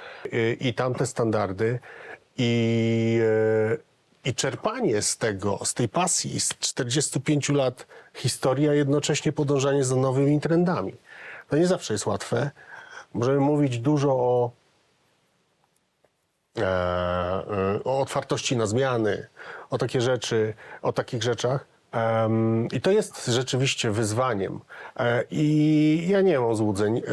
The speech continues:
E, osoba, która jest trzy czy cztery lata przed emeryturą, nie będzie, e, e, gdzieś teraz korzystać z sztucznej inteligencji.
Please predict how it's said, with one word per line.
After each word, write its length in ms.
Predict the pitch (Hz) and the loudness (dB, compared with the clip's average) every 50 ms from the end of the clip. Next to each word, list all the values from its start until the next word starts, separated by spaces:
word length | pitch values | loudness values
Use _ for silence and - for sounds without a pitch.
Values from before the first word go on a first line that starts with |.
| 139 139 | -2 -2
E, 60 | 135 | -2
osoba, 380 | - - 147 - 175 156 160 147 | -2 -2 -2 -2 -2 -2 -2 -4
która 300 | - - - 165 156 151 | -4 -2 0 0 2 2
jest 420 | 147 147 143 127 - - - - | 2 2 2 0 -2 -4 -8 -6
trzy 380 | - - - - - 170 160 147 | -4 -2 -2 0 2 2 2 2
czy 160 | 135 - 147 | 0 -2 -2
cztery 280 | 139 - - 165 151 156 | -2 0 0 0 2 2
lata 220 | 156 147 - 151 | 2 0 0 -2
przed 240 | 139 - 160 147 143 | -2 0 0 0 2
emeryturą, 560 | 156 147 151 147 151 143 - 160 160 156 156 151 - - - - - _ _ _ | 2 2 2 2 0 0 0 2 2 2 0 -2 -6 -14 -20 -20 -20 _ _ _
nie 180 | - 147 147 156 | -2 0 2 2
będzie, 480 | 151 190 208 214 196 139 113 113 110 104 | 4 4 4 4 2 2 2 2 2 2
e, 140 | 107 110 - - 120 117 113 113 113 117 123 127 127 123 123 123 | 2 2 0 0 2 2 4 4 4 2 2 2 0 0 0 0
e, 40 | 123 | 0
gdzieś 360 | 120 117 123 139 123 - - | 0 0 0 0 0 0 -2
teraz 320 | - - 151 123 110 - - | -4 -2 0 0 0 -2 -2
korzystać 540 | - 135 131 143 135 - - 143 127 113 110 | -2 0 0 0 0 0 0 -2 -2 -2 -2
z 640 | 110 113 117 123 123 123 123 131 - - - 135 | -4 -2 0 2 2 2 2 0 0 -2 -4 -4
sztucznej 400 | - - - 165 143 - - 143 | -4 0 0 0 0 2 2 2
inteligencji. 720 | 139 135 123 139 135 131 123 123 113 104 101 - - - | 2 2 2 2 0 0 0 0 0 -2 -4 -6 -10 -12